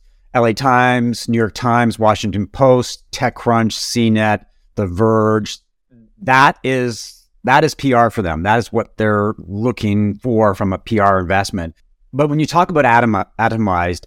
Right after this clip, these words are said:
and the fact that P R happens in different ways in different places, there's a lot of really influential places where you could leverage P R to be on that small but really powerful blog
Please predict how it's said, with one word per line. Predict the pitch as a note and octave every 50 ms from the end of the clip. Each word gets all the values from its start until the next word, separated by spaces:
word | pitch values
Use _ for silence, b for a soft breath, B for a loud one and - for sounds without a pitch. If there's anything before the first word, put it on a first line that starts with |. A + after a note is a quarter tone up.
| _
and | - G2+ G2+ G2 G2 G2 G2 F#2+ F#2+ F#2+ F#2 F2+ G2+ - _ _ _ _ _ _ _ _ _ _ _ _ _ _
the | - A2+ G2+ A2+
fact | G#2 - - B2 A2 G#2+ -
that | - A2+ G2+
P | - - C3
R | A#2+ A2
happens | G2+ A#2 A2 G2+ A2+ G#2 F#2
in | F2+
different | A2 G#2+ - A#2 G#2
ways | G2+ G2+ F#2+ F2+
in |
different | F#2 F#2+ E2+ G2+ F#2+ -
places, | - - A2+ A#2+ B2+ - - F#2 D#2+ D#2+ F2+ -
there's | - C#3+ C#3+ C3
a | E3
lot | D3 C3+ C3 A#2+ A#2+ C3+ D#3+ D#3+ E3+ E3
of | C#3 B2 G2+ F#2+ A2
really | A2+ C3 D3 D#3+ D3+ C3+ A#2+
influential | B2+ B2 - G#2+ A2+ A#2 A#2 G#2 - A#2 G#2
places | - - - A#2+ B2 - - F#2+ F#2
where | G2+ G#2 G#2
you | G#2 A#2 A#2+
could | - - A#2+ G#2+ F#2+ F#2 - _ _ _ _ _ _ _ _ _ _ _ _ _ _ _ _ -
leverage | A2+ A2 A#2 B2+ C3 C#3+ C3+ D3 B2+ F#2+ -
P | - - A2+ G2+
R | F2+ F2+ F2+ F2+ F2+ F#2 - - _ _ _
to | - B2+
be | A#2+ C#3 C#3
on | C3 A#2 G#2+ G#2
that | G#2 G#2 G2+ G2+ G2 -
small | - - C3 A#2+ A#2 A#2+ A#2 A2+ G#2+ G#2+ G#2+
but | F#2 F2 G#2 G2+ G2 G2 - _ _ _ _
really | - A2+ A2+ A#2+
powerful | - - C#3 A#2 A2 A2 A2 - A#2 G#2+
blog | F2+ F2+ G2+ G2+ G2 F#2+ F#2 E2+ E2 D#2 D2+ D2